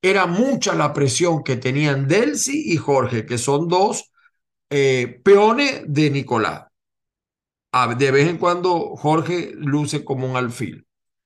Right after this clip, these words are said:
Ellos hablaron con Tarek El Aizami,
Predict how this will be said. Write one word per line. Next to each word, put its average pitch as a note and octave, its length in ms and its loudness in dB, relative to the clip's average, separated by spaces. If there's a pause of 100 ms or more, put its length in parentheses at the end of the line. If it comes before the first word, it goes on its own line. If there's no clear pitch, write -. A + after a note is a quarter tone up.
(840)
Ellos A#3 540 2 (300)
hablaron G3+ 680 4
con D3 340 -2
Tarek D3+ 500 -2
El C#3+ 180 0
Aizami, A2 640 -4